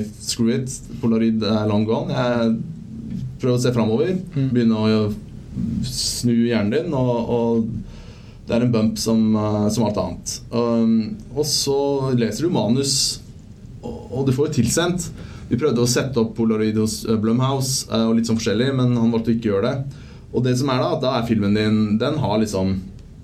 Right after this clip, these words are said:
Speaker 1: den har, eh, radioaktivt stoff på seg. Den, ingen vil bli forbundet med det.
Speaker 2: Mm.
Speaker 1: Ehm,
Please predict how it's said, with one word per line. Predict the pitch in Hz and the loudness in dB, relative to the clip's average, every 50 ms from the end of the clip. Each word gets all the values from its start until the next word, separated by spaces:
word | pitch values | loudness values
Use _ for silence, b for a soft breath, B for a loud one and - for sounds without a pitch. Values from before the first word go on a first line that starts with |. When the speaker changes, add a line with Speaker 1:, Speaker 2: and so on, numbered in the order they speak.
| - - - - - - - - - - | -20 -20 -20 -20 -20 -20 -20 -20 -8 -2
Speaker 1:
den | 110 120 143 147 | 0 0 2 2
har, | 117 104 101 101 104 104 101 | 2 2 2 2 2 2 2
eh, | 101 104 104 104 | 2 2 2 2
radioaktivt | 98 92 92 92 95 92 - 92 95 - | 0 0 -2 -4 -4 -2 -2 -2 -2 -2
stoff | - - - - - | -4 -6 -8 -6 -8
på | - | -6
seg. | - 117 - - - | -4 -4 -6 -2 -2
Den, | 104 107 110 113 113 | 0 2 4 4 4
ingen | 113 120 113 104 | 4 4 2 2
vil | 98 95 95 - 113 110 | 2 0 0 0 0 0
bli | 110 | 0
forbundet | - 104 98 95 90 92 92 - | 0 0 0 0 0 -2 -2 -2
med | - 90 87 | -2 -4 -4
det. | - - - - | -6 -6 -4 0
Speaker 2:
Mm. | 143 135 127 117 123 B B B B B B B B B - - - - - | 2 2 2 2 0 B B B B B B B B B -12 -12 -12 -6 -2
Speaker 1:
Ehm, | 113 110 110 110 113 113 113 110 107 107 107 104 107 107 110 - | 0 2 2 4 4 4 2 2 2 2 0 0 0 0 -2 -2